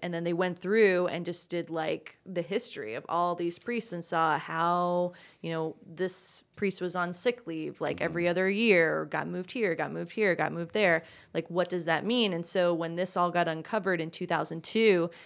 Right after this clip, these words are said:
Speaker 1: the Charter for the Protection of, uh, Children and Young People, I believe that's what it's called, um, it, that got released, and that was the protocols that kind of switch. But I think the important thing to n-, think about when we talk about, like, this abuse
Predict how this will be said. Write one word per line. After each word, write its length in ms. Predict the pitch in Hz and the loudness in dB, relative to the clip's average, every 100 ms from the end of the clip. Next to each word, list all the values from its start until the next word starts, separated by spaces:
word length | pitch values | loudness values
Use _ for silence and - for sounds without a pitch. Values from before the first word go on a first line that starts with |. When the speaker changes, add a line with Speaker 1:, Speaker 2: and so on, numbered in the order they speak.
| - - | -20 -2
Speaker 1:
the 360 | 180 160 151 - | 4 4 4 0
Charter 380 | - 196 185 180 | 2 2 4 2
for 140 | 185 | 0
the 60 | 165 | -4
Protection 480 | 175 180 - 180 | -4 -4 -4 -4
of, 280 | 165 156 151 - | -2 -2 -2 -4
uh, 240 | 147 160 | -4 -4
Children 340 | - 190 175 175 | -2 0 0 0
and 120 | 165 | 0
Young 160 | 170 175 | -2 -2
People, 300 | 185 175 170 | -4 0 0
I 40 | |
believe 220 | 156 160 | 0 -2
that's 240 | 151 147 - | -2 -4 -4
what 80 | |
it's 140 | 151 151 | -6 -8
called, 380 | - 160 147 - | -4 -4 -4 -4
um, 460 | 165 151 151 156 - - | -4 -2 -4 -8 -14 -6
it, 200 | - - 180 | -6 -4 4
that 200 | 180 170 | 6 6
got 140 | 151 | 2
released, 520 | 156 160 160 160 - - | 0 -2 -2 -2 -2 -2
and 160 | 175 | 4
that 160 | 180 165 | 6 6
was 220 | 165 165 | 4 0
the 100 | 170 | -4
protocols 640 | 160 170 165 165 156 160 | 0 0 2 2 2 2
that 100 | 170 | -2
kind 180 | - 160 | -6 -6
of 60 | - | -6
switch. 400 | - 170 - - - - - - | -2 -2 -2 -8 -14 -20 -14 2
But 80 | |
I 60 | 226 | 2
think 180 | 254 359 | 2 0
the 80 | 349 | 0
important 380 | 240 226 214 220 | 0 0 -2 -2
thing 180 | 208 196 | -2 -2
to 100 | 190 | -2
n-, 220 | 170 165 - - | -4 -6 -10 0
think 180 | 254 214 | 2 4
about 460 | 175 143 151 147 | 2 2 2 2
when 140 | 180 175 | -2 -2
we 120 | 175 | -4
talk 280 | 175 165 175 | -2 -2 0
about, 260 | 160 - | 0 0
like, 160 | - - _ | -2 -6 _
this 180 | 175 170 | -2 -2
abuse 540 | 170 165 165 - - | -2 -4 -4 -4 -6